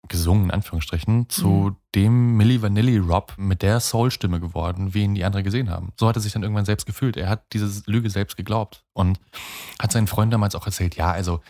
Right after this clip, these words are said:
Speaker 1: ich, ich kann das auch. So, ich könnte das auch singen, aber jetzt, die sind schon aufgenommen, die nächsten Platten nehme ich dann auf.“ So. Also der war schon dann auch von sich überzeugt. Vielleicht war das auch einfach so ein Überkompensieren. Don't know.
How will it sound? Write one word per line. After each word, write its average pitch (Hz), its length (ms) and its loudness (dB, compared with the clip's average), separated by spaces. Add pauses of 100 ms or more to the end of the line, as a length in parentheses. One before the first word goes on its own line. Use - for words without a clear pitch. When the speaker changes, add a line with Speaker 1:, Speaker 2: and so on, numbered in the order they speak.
(680)
Speaker 1:
ich, 107 240 -10
ich - 140 -6
kann 98 140 2
das 90 140 4
auch. 87 460 -2 (200)
So, 73 260 -8 (680)
ich - 140 -6
könnte 92 240 2
das 85 140 -4
auch 85 220 -2
singen, 76 280 -6
aber 82 160 -4
jetzt, - 360 -2
die 90 80 0
sind 92 200 0
schon 76 120 -6
aufgenommen, 80 400 0
die 78 80 0
nächsten 85 280 0
Platten - 260 -4
nehme 78 160 0
ich - 80 -4
dann 85 260 -4
auf.“ - 200 -10
So. - 360 -12
Also 90 320 2 (120)
der 85 100 2
war 98 120 4
schon 101 180 0
dann 95 80 2
auch 87 160 0
von 98 140 -2
sich 92 120 -4
überzeugt. 98 400 0
Vielleicht 85 280 -4
war 92 60 -6
das 92 120 -4
auch - 140 -8
einfach 90 200 -6
so 95 140 -4
ein 92 260 0 (140)
Überkompensieren. 87 800 -4 (220)
Don't 92 120 0
know. 101 260 0